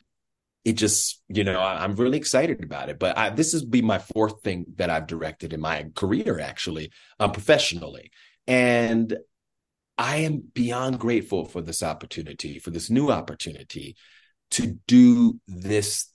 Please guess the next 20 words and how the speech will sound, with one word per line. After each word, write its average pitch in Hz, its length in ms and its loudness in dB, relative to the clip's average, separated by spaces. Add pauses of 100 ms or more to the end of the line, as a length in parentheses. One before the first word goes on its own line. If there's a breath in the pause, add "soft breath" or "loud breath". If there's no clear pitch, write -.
thing 90 460 0 (580)
that 104 280 0
I've 98 220 -2
spent 101 320 0
years 95 840 0 (280)
watching 90 960 -4 (1160)
some 113 300 2
of 95 80 -2
the 82 60 -8
greats - 760 0 (160)
do 87 280 -4 (420 soft breath)
and 95 240 0
being 110 420 2
literally 107 680 0
in 120 220 2
the 104 100 4
room 90 640 -2 (200)
creating 101 880 2 (520)
with 123 340 2
them. 76 420 -6